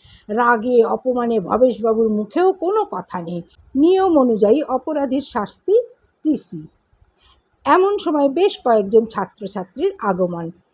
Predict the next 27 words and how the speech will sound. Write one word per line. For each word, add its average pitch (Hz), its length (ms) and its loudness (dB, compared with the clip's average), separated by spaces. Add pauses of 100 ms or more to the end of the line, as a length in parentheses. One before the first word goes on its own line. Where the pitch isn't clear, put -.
(220)
প্রত্যেকেই 392 600 0
ওরা 247 200 6
লেখাপড়ায় 202 580 -2
ভালো, 165 360 -4 (220)
সবাই 349 420 0
সুবিনয়ের 247 600 -4
সহপাঠী। 175 760 -6 (840)
তাদের 285 300 0
বিনীত 311 420 0
প্রার্থনা, 190 760 -8 (240)
"আমাদেরকেও 311 680 -2
টিসি 262 340 -8
দিন 214 200 -6
স্যার, 240 300 -4 (920)
কারণ 214 340 2 (200)
সুবিনয় 330 640 -2
বই 269 280 0
চুরি 294 340 -4
করত 277 280 -4 (100)
আমাদের 233 420 -2 (140)
জন্য, 170 340 -8 (320)
যাদের 262 500 0
রেফারেন্স 302 640 0
বই 254 180 4
কেনার 247 280 -4
সামর্থ্য 254 600 -10
নেই। 208 240 -6